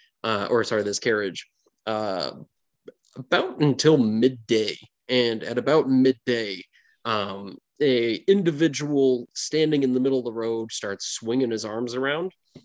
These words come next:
There's a thicket of trees to your left, and there's a lot of shrubs to your right. Uh,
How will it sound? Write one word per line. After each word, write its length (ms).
There's 180
a 40
thicket 360
of 100
trees 560
to 140
your 240
left, 480
and 120
there's 200
a 40
lot 220
of 100
shrubs 500
to 100
your 140
right. 360
Uh, 320